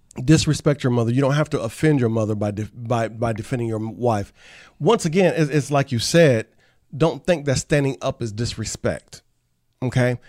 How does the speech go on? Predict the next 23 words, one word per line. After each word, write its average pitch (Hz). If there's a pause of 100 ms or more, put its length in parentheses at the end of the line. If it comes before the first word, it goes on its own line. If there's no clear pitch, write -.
(280)
It's 123
not 123
disrespect. 143
It's 123
really 131
just 123
covering 117
your 104
wife. 95
It's 131
a 131
tough -
one, 113 (320)
but 139
you 147
have 147
to 135
make 123
the -
call. 127 (240)
You 147
married 156
her. 113